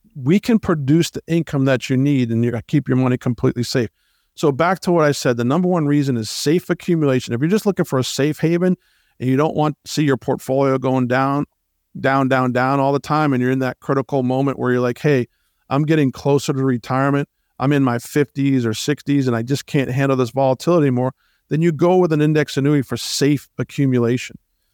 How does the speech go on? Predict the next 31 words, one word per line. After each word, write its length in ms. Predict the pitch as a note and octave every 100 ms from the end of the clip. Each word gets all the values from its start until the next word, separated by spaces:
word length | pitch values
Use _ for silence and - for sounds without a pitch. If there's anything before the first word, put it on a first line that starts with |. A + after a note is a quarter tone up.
| _ _ _
But 200 | - F3+ -
also 420 | D#3 F#3+ G#3+ F#3+
what 220 | D#3+ D3
these 220 | D3+ D3
index 360 | C#3 C#3 C3+ -
annuities 380 | C3 C3+ C3 A#2+
can 160 | - -
offer 380 | - D#3 F#3+ -
you 240 | B2 B2 B2
with 140 | A#2+
an 100 | B2
income 420 | G3+ C#4 G#3 C#3
rider 460 | A#2 G#2 G#2+ A#2 F3+ _ _ _ _ _
is 280 | D#3+ E3 C3 _ _ A#2+
guaranteed 920 | A#2+ D3+ E3 F3 F3 - - F3 D#3+ -
income. 560 | D3 E3+ - A#2+ G#2+ - _ _ _
And 160 | E3 D#3+
quite 280 | F#3 F#3
frankly, 560 | - - F#3+ G3+ D#3+ C#3
the 160 | B2+ C#3+
payouts 440 | - E3+ G#3+ -
that 100 | E3+
I'm 140 | D3
seeing 360 | C3 - F#3 F3
now 320 | C3 B2 A#2+ -
are, 200 | B2+ B2
are 320 | B2 B2 A#2 - _ _ -
really 420 | D#3 A3+ G#3+ D3+
exciting. 540 | A#2+ - D3+ C#3+ A2+
I 80 | A#2+
mean, 220 | C#3 C#3